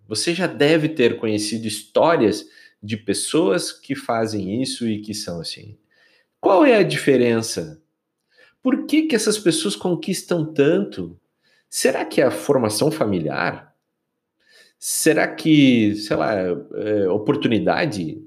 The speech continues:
bate só pra essas pessoas? Será que é a automoral que elas têm?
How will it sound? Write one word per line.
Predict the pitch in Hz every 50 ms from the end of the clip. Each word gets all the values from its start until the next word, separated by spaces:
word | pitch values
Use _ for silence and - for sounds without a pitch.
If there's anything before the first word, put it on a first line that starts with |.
| _ _ _ _ _ _ _
bate | - 110 120 127 -
só | - - 151 147
pra | - 147
essas | 131 127 113
pessoas? | - 98 - - - 147 175 180 -
Será | - - -
que | - - 202
é |
a | 202
automoral | 202 202 202 - 160 143 135 131 127 117 107 92 87 85 104 143 160 160
que | 160 - 101
elas | 87 82 - - - -
têm? | 98 101 120 147 156 156 131 95 80 73 -